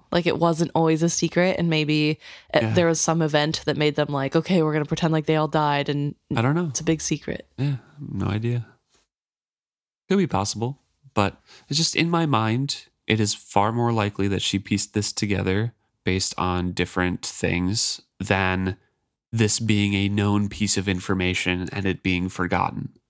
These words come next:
Speaker 1: Okay.
Speaker 2: So either way, Cirilla thinks that she has this information solely, and Satrap Cosgo doesn't know anything about this.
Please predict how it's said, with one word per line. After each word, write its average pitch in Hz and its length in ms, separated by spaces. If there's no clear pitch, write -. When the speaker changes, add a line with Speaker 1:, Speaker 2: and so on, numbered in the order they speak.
Speaker 1:
Okay. 196 240
Speaker 2:
So 135 120
either 139 300
way, 117 500
Cirilla 127 460
thinks 113 380
that 95 300
she 107 300
has 101 280
this 98 220
information 90 640
solely, 87 580
and 87 400
Satrap - 440
Cosgo 95 460
doesn't 92 260
know 90 200
anything 85 360
about 82 380
this. - 440